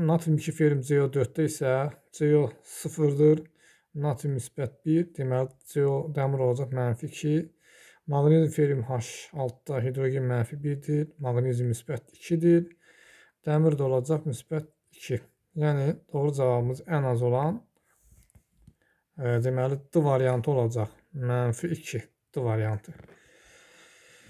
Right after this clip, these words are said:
On birinci suala baxın. Bir molyar qatı sulfat turşusu məhlulu adlanmasının əlli faizli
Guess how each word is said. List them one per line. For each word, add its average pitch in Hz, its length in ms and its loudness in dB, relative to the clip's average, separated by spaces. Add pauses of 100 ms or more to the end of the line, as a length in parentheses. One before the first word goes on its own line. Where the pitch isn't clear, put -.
(320)
On 175 160 8
birinci 196 160 2
suala 175 260 6
baxın. 165 280 2
Bir 175 80 8
molyar 165 340 8
qatı 156 240 -2
sulfat 165 300 -6
turşusu - 260 -2
məhlulu 143 320 0
adlanmasının 143 540 -2 (100)
əlli 151 160 2
faizli 143 540 0